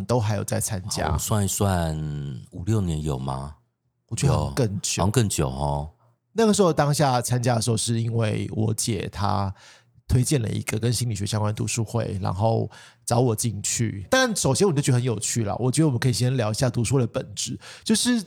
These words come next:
Speaker 1: 那个时候我去参加的时候，我自己并不抗拒。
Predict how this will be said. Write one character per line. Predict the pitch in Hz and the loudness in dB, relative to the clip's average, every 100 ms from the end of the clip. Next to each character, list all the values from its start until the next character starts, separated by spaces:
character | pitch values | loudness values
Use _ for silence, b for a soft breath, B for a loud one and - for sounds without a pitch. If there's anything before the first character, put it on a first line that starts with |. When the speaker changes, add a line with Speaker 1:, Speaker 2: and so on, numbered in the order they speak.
| - | -8
Speaker 1:
那 | 208 226 | 2 4
个 | |
时 | 202 | 6
候 | 175 | 4
我 | |
去 | 123 | 2
参 | 139 143 | 2 2
加 | 135 131 | 2 2
的 | 123 | 0
时 | 120 | -2
候， | 107 123 113 | 0 0 0
我 | 101 120 | -2 0
自 | 156 | 0
己 | 135 110 113 101 _ _ _ | 0 -4 -6 -8 _ _ _
并 | 202 143 | 2 2
不 | 101 | 0
抗 | - 117 104 104 | -2 -2 -2 -6
拒。 | - 104 95 | -6 -6 -8